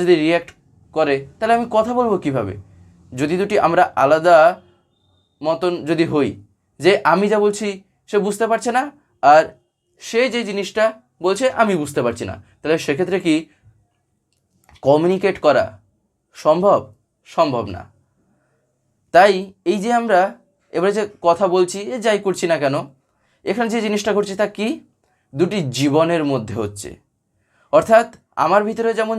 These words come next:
জীবন আছে, তার মধ্যেও কিন্তু জীবন আছে, তাই না?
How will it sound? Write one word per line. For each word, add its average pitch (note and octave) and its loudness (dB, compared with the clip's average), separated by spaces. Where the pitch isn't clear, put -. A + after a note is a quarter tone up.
জীবন A3 -2
আছে, B3+ -8
তার A3+ 6
মধ্যেও C4+ -4
কিন্তু C4 -8
জীবন G3+ 0
আছে, G#2 -10
তাই G#3 0
না? G3+ 4